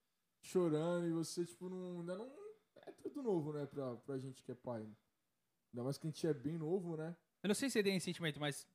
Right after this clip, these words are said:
Speaker 2: quando tá chorando, você, tipo, meio que sente ela, "Putz, ela tá so-, sofrendo, eu preciso tirar ela disso."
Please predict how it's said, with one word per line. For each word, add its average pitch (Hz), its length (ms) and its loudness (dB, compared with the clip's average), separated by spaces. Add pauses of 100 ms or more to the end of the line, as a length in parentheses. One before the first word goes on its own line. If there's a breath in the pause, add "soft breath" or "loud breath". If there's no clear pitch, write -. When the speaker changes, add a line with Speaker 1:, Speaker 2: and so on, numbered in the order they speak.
(340)
Speaker 2:
quando 170 200 -6
tá 185 100 2
chorando, 170 280 0
você, 165 120 0
tipo, - 240 -4
meio 170 160 -2
que - 160 -16
sente 165 440 0
ela, 147 260 6
"Putz, - 240 0
ela 147 140 4
tá 160 120 -2
so-, 160 300 -4
sofrendo, 160 500 0
eu 156 40 2
preciso 156 360 -2
tirar 156 280 2
ela 151 180 4
disso." 127 800 -4